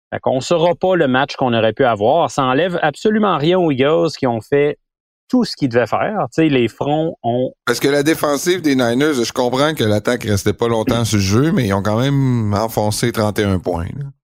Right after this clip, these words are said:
Speaker 1: Exact. Tu sais, fait qu'il faut pas enlever rien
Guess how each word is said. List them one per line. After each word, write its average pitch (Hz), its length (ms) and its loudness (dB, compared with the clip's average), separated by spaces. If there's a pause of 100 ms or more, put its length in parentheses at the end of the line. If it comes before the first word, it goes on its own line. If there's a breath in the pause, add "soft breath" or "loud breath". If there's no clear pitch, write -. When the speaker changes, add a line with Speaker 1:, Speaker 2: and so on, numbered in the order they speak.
Speaker 1:
Exact. 127 580 -2
Tu 156 80 2
sais, 160 160 2
fait 110 160 0
qu'il - 280 -20
faut 127 100 0
pas 226 140 0
enlever 139 240 0
rien 151 340 0